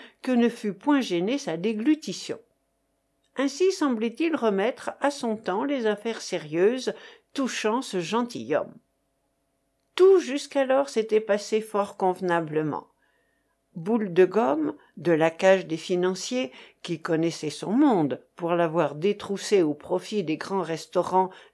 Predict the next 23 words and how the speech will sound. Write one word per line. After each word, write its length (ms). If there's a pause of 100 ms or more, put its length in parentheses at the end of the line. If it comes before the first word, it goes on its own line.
et 100
des 200
cabarets 540
de 140
nuit, 400 (720)
veillait 520
du 180
reste 580
à 140
l'économie 560
générale 560
du 100
repas, 560 (380)
c'est-à-dire 800 (240)
à 100
sa 160
bonne 240
conduite. « 640 (1300)
Cette 360
viande 580
est 80
vraiment 540
délicieuse », 1040